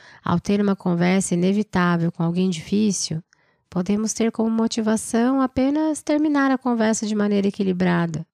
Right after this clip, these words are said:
ou poderia ser conseguir me conectar com aquela pessoa, com suas dores, lembrando que me conectar com a dor do outro não significa sofrer com ela ou por ela.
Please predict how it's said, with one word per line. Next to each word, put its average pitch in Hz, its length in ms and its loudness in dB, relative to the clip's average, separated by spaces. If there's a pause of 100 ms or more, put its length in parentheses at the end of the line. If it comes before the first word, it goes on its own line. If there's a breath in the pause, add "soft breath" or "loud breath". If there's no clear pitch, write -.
(100)
ou 277 260 0 (440 loud breath)
poderia 240 440 0
ser 240 580 2
conseguir 233 600 -2
me 262 140 0
conectar 233 600 0
com 247 80 0
aquela 233 240 0
pessoa, 196 760 0
com 190 160 -4
suas 202 280 0
dores, 180 480 0 (200)
lembrando 165 680 0
que - 120 -6
me 202 100 0
conectar 175 640 -2
com - 80 -6
a 196 40 2
dor 185 200 2
do 170 120 0
outro 165 480 0
não 190 160 0
significa 196 640 -4
sofrer 175 520 -2
com 165 200 -4
ela 208 320 2
ou 226 80 -2
por - 180 -4
ela. 151 280 0